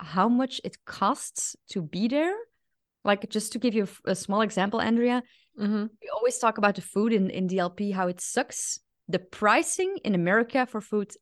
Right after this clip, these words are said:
Speaker 1: that sucks. So even though it's great, you cannot buy anything under thirty dollars. So just add it up for all those days you're in the parks. It's, it's insane.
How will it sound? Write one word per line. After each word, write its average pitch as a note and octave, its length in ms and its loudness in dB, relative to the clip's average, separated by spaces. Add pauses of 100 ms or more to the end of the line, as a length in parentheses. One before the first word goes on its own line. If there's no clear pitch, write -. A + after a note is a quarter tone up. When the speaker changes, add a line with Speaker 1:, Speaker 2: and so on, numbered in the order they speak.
(140)
Speaker 1:
that E3 280 2
sucks. - 400 -4
So G3 280 2
even B3+ 180 4
though B3+ 80 6
it's A3 160 2
great, F#3 520 -2 (840)
you G#3 140 0
cannot G#3+ 560 2
buy F#3 200 2
anything F#3 420 -4
under F3+ 200 0
thirty E3+ 380 -2
dollars. D#3 580 -6 (380)
So G3 320 6
just G#3 340 0
add G3+ 140 2
it F3+ 100 2
up F3 140 -2
for F#3+ 100 -4
all G#3 220 0
those G#3+ 160 2
days F#3+ 200 -2
you're F3+ 100 -6
in F3+ 60 0
the F3+ 60 -2
parks. A#3+ 540 0
It's, - 400 -10
it's - 240 -8 (100)
insane. G#3 1160 0